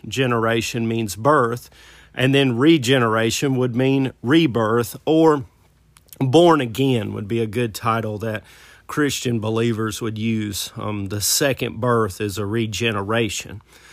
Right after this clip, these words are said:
So let's look at the only two times that the word regeneration is used in the Bible. And the first place is in the book of Matthew, chapter nineteen, in verse twenty-eight. The book of Matthew, chapter nineteen, in verse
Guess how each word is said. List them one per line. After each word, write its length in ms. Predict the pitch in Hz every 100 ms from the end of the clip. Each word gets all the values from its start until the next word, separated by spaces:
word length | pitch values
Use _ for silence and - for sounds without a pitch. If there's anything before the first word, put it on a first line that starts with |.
| - -
So 180 | - 139
let's 320 | 131 160 -
look 240 | 170 190 -
at 80 |
the 180 | 135 175 156
only 320 | 175 202 185
two 260 | - 180
times 640 | 165 - 135 110 113 127 -
that 160 | 120
the 60 | 120
word 260 | 127 123
regeneration 800 | 117 123 117 123 120 117 113 -
is 180 | 117 101
used 300 | 120 117 95
in 80 | 110
the 80 | 110
Bible. 560 | 110 139 120 101 113 - - - - _
And 220 | 123 127
the 60 | 120
first 360 | 180 214 -
place 360 | - 135 139 143
is 120 | 123
in 100 | 139
the 60 | 123
book 220 | 131 -
of 80 | 117
Matthew, 600 | 127 147 147 - 120 120
chapter 380 | - 117 -
nineteen, 840 | 113 127 156 156 - 120 110 127 131 - - - - - _ _ _ _ _
in 220 | - 147 135
verse 280 | 143 135
twenty-eight. 680 | - 139 131 120 143 147 123
The 60 | 117
book 200 | 147 156
of 60 |
Matthew, 420 | 135 156 151 143 131
chapter 340 | - 143 135
nineteen, 640 | 131 165 190 - 139 123
in 100 | 113
verse 460 | 110 127 117 -